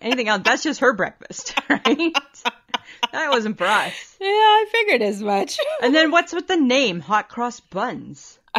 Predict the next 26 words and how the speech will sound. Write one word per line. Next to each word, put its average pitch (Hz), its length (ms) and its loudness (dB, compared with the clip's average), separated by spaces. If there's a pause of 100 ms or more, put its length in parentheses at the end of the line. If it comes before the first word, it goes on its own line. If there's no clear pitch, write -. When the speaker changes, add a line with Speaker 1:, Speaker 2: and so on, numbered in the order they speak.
(300)
Speaker 2:
I 233 200 0 (180)
don't 196 260 -6
know. 170 440 -16 (420)
Speaker 1:
Like, 202 420 -6 (220)
what 226 420 0 (120)
in 247 300 -2
there, 180 420 -2 (340)
what 220 340 0
in 220 380 -2 (260)
the 185 140 -6
makeup 196 560 0
of 165 140 -6
a 175 80 -2
hot 185 260 -4
cross 214 320 -6
bun 175 400 0 (140)
constitutes 202 680 -6
that 170 300 -2
name? 160 380 -12 (200)
I 185 120 2
Speaker 2:
Is 202 100 2
it 214 60 0
because 226 280 2
Speaker 1:
understand 196 220 -2 (100)
cinnamon 233 540 0
bun, 165 300 -2